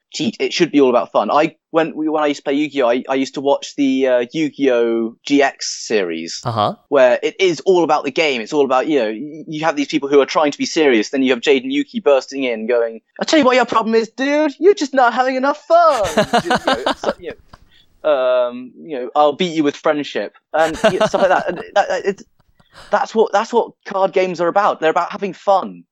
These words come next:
Speaker 1: Um, the adrenaline is, you can get enough adrenaline from, "Will I top deck the right card?" If you're cheating, then it just, I mean, if you, if you mana weave, if you look at the top card, if you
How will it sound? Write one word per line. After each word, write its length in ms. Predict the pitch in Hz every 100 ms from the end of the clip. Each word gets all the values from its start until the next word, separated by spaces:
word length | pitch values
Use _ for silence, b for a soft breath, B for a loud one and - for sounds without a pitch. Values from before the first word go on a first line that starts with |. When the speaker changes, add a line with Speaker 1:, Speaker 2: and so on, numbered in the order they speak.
| -
Speaker 1:
Um, 640 | 139 135 135 131 131 135 131
the 140 | 165
adrenaline 460 | 143 190 190 170 147
is, 260 | 135 123
you 140 | 147 165
can 120 | 180
get 140 | 190 -
enough 180 | 196 -
adrenaline 380 | 185 160 120
from, 300 | - 151 139 - _ _ -
"Will 200 | 170 175
I 100 | 160
top 320 | - - -
deck 180 | 151 -
the 80 | 143
right 200 | 143 -
card?" 360 | 180 143 92
If 80 | -
you're 80 | 214
cheating, 520 | 196 233 220 - 110
then 200 | 104 120 143
it 80 | 165
just, 380 | 208 - - -
I 140 | 185
mean, 140 | 202 - - _ -
if 160 | 180 202
you, 280 | 202 180 - -
if 160 | 170
you 60 | 185
mana 280 | 175 185 170
weave, 380 | 180 180 175
if 160 | 156 -
you 420 | 160 151 147 127 - _
look 240 | 165 175 185
at 40 |
the 40 | 151
top 200 | 180 -
card, 360 | 175 160 156 156
if 140 | -
you 200 | 156 135